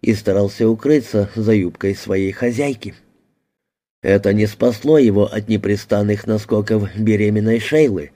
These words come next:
так что разговор между встретившимися у вольера женщинами – постоянно прерывался то отчаянным лаем, то отрывистыми командами хозяек, пытавшихся призвать своих питомцев к порядку. "Добрый день,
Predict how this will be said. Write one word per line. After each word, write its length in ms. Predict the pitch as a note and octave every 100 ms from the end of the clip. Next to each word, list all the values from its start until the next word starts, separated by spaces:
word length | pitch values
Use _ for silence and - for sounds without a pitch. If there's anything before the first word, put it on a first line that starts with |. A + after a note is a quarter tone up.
| _
так 200 | G2+ G#2+
что 220 | - G#2+
разговор 540 | A2+ A2+ B2 C3+ D#3 C3
между 320 | G#2+ G#2 G#2
встретившимися 1080 | G2+ G2+ G2+ G#2+ G#2 - A2+ A2 G#2+ A2+ A2
у 80 | A#2
вольера 420 | A#2 G#2+ A2+ A#2
женщинами – 760 | A#2 D#3 C#3+ - G2 F#2 F2+ - _ _ _ - -
постоянно 640 | G#2+ G#2+ C3+ D3+ D3 A#2+
прерывался 720 | G2+ G2 G2 F#2+ G2+ - G2+
то 120 | G2+
отчаянным 600 | G2+ G2 - G#2 G#2 A#2
лаем, 420 | C3 D3 C3 E2+ D#2+ _ _ _ _ _
то 140 | A2
отрывистыми 720 | A#2+ C#3+ D3 A#2 G#2 F#2 F#2
командами 600 | F2+ G2 G2 F#2+ G2 G#2
хозяек, 680 | G#2 A#2+ A#2+ D3 C3+ G2+ - -
пытавшихся 720 | G#2+ G#2 G2 - G#2 - G2+
призвать 460 | G2+ G#2 G2 G2
своих 340 | G2+ G#2 G#2 G#2
питомцев 600 | A2+ G#2 F2+ F#2 G#2 -
к 100 | -
порядку. 540 | A#2 C3+ C3 - - _ _ _ _ _ _ _ _ _ _ _ _
"Добрый 500 | G#2+ G#2 G#2 G#2 A2 A2+
день, 320 | C#3+ D3+